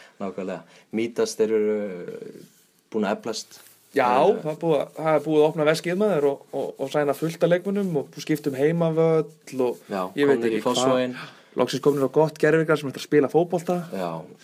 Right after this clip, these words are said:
Speaker 1: Safamýri náttúrulega, það, það má loka henni.
Speaker 2: Já, bara brenna hana, sko.
Speaker 1: Já.
Speaker 2: Það er bara, það, þarna fara menn til að deyja bara. Það er mjög einfalt. Um, Stálúlfur,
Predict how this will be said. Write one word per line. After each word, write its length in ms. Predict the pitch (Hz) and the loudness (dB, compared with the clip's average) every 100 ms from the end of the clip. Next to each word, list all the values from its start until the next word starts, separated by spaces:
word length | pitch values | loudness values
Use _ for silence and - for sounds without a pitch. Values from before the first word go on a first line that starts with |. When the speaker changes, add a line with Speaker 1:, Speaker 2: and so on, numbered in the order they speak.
| - | -20
Speaker 1:
Safamýri 640 | - - 92 95 95 98 95 | -12 -2 0 0 -2 -4 -4
náttúrulega, 240 | 92 92 | -6 -6
það, 380 | 92 92 92 87 - _ _ _ | -4 -4 -4 -8 -14 _ _ _
það 80 | 113 | 0
má 100 | 117 127 | 2 2
loka 320 | 135 123 - | 2 -2 -4
henni. 160 | 87 87 _ - | -8 -10 _ 0
Speaker 2:
Já, 120 | 131 127 127 113 | 4 4 2 -4
bara 120 | 95 | -10
brenna 300 | 110 110 143 | -6 -2 -2
hana, 160 | 185 165 | -2 -4
sko. 140 | - | -2
Speaker 1:
Já. 140 | 120 98 87 | 0 0 -2
Speaker 2:
Það 120 | 113 | -10
er 100 | 101 | -8
bara, 220 | 107 98 87 57 76 | -8 -8 -10 -12 -12
það, 380 | 110 98 107 - - | -12 -12 -10 -12 -12
þarna 240 | - 117 113 | -6 -6 -4
fara 120 | 117 | -4
menn 120 | 117 113 | -4 -4
til 120 | 113 | -4
að 60 | |
deyja 340 | - 139 202 196 | 0 2 2 0
bara. 180 | 170 113 - | -6 -10 -14
Það 120 | 135 | -10
er 100 | 127 | -4
mjög 100 | 147 | -4
einfalt. 300 | 147 135 - | -4 -10 -6
Um, 240 | 120 123 123 - - - - - | 0 0 0 -14 -20 -20 -20 -20
Stálúlfur, 640 | - 131 160 196 190 185 | -2 2 4 4 2 0